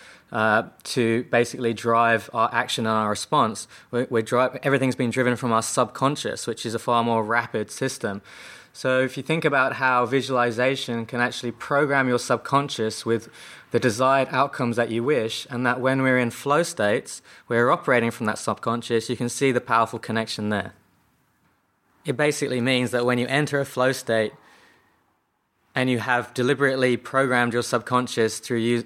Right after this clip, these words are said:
through visualization or mental rehearsal techniques, you're far more likely to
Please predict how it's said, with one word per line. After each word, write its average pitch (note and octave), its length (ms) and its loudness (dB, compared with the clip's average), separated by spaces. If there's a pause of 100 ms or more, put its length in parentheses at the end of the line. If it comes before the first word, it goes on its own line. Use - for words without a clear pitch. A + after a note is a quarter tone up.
(180)
through A#2+ 280 -2
visualization A#2 760 2
or A2 80 0
mental A2+ 320 0
rehearsal B2 440 0
techniques, G#2 540 -6 (280)
you're B2 120 2
far C#3+ 340 2
more C3 180 2
likely A#2+ 560 0 (380)
to A#2 460 0